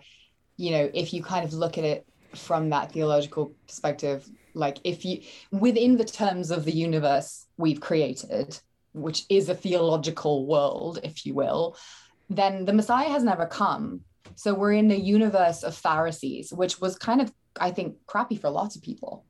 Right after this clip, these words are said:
right? So the idea behind, behind the world that we're living in is a, a rather intense and futuristic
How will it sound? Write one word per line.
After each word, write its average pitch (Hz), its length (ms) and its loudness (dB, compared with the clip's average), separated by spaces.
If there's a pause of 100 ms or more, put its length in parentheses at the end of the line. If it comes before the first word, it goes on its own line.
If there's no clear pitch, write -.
right? - 320 -6
So 190 140 -2
the 180 100 0
idea 165 580 0
behind, 151 800 -4 (720)
behind 165 500 -2
the 160 100 2
world 165 480 2
that 156 120 0
we're 151 120 0
living 151 320 0
in 143 240 -2
is 143 540 -4 (640)
a, 165 320 -2
a 165 100 -2
rather 160 480 0
intense 156 960 -6 (300)
and 151 180 -6
futuristic 156 1040 -4